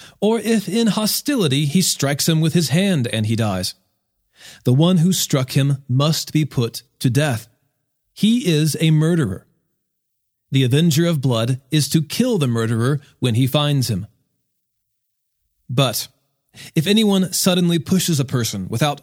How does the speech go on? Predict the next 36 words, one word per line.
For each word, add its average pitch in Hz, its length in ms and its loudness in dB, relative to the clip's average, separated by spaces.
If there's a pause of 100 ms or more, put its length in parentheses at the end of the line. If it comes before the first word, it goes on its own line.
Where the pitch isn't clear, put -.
hostility 147 760 -2 (180)
or 240 240 0
throws 208 440 -2
any 233 260 0
object 196 480 -2
at 190 200 -2
him 196 220 0
without 196 640 -2
malicious 127 480 -2
intent, 117 380 -2 (640)
or 151 240 2
without 151 400 -2
looking, 175 460 0 (120)
drops 151 460 -4
a - 100 -4
stone 180 460 0
that - 160 -4
could 127 160 -4
kill 160 240 0
a 156 60 -2
person 165 400 0
and 120 140 -2
he 117 100 -2
dies, 170 420 0 (800)
but 202 320 -2
he - 240 0
was 196 240 2
not 208 320 0
his 196 320 0
enemy 226 460 0 (320)
and 175 420 0
didn't 226 360 2
intend 208 720 0
to 190 160 2
harm 185 320 2
him, 120 180 0